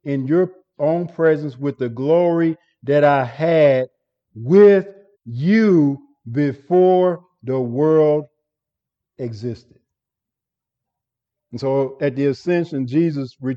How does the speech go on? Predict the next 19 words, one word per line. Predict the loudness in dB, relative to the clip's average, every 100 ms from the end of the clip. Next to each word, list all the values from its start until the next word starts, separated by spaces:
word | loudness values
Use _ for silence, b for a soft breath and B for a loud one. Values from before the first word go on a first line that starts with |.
| -10
simply | -12 -8 -6 -6
returned | -6 -8 -6 -6 -6
to | -10
the | -12
position | -10 -6 -6 -6
of | -10 -6
glory | -2 0 -2 -4 -8 b b -4
that | 0 0
he | 2 2
had | 4 2 0
occupied | -2 -2 -8 -2 0 0 -2
before | -6 0 0 0
creation, | -4 -2 0 -2 -8 _ _ _ _ _ _ _ _ _ _ _ _ _ _ _ _ -4
after | 0 0 0
his | -2 0 0 -4 -10 _ _ _ _ _ _ -10
death, | -2 -2 -2 -8 _ _ _ _
burial, | -12 -8 -6 -8 -16 _ _
and | -20
resurrection. | -18 -18 -18 -18 -20 _ _